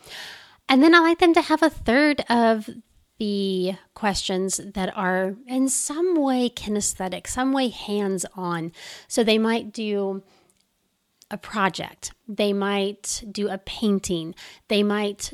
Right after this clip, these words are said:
draw something that they've learned and recreate it that way. There's a lot of different ways that I will allow them to demonstrate that knowledge.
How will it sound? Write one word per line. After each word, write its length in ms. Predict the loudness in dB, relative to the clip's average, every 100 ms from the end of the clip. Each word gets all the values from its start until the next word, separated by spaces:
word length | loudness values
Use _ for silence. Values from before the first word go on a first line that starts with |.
| -10
draw 680 | -8 -4 2 6 6 4 2
something 500 | 2 0 0 0 0
that 180 | -2
they've 240 | -2 -4 -4
learned 540 | -8 -4 -2 -2 -6
and 240 | -4 -2 0
recreate 540 | -2 -2 -2 0 0
it 180 | -2 0
that 220 | 0 0
way. 280 | -4 -8 -12 -16 -18 -4
There's 180 | 2 2
a 60 | 2
lot 420 | 0 -2 0 0
of 80 | 2
different 380 | 2 2 0 2
ways 460 | 4 4 2 0
that 220 | 0 0
I 280 | 2 0 0
will 440 | 0 0 2 0 -2
allow 300 | -2 0 0
them 300 | 0 0 -2
to 720 | -6 -4 -2 0 0 -4 -8 _ _ _ _ _ _ _ 0
demonstrate 680 | 4 6 4 2 -2 -2
that 180 | -2 -4
knowledge. 600 | -2 0 0 -4 -8 -8